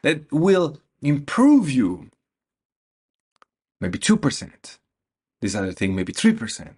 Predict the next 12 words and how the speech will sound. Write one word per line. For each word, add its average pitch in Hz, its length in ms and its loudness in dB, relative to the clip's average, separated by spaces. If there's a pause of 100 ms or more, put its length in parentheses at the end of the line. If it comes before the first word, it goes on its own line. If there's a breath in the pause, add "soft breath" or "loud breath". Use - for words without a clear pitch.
(140)
This 107 140 -2
other 104 220 -2
stuff, 101 260 -6
maybe 98 220 -8
five 185 340 -4
percent. - 400 -14 (160 soft breath)
This 120 120 -6
other 110 100 -10
thing, 113 180 -2
maybe 104 200 -4
seven 185 340 -2
percent. 101 400 -8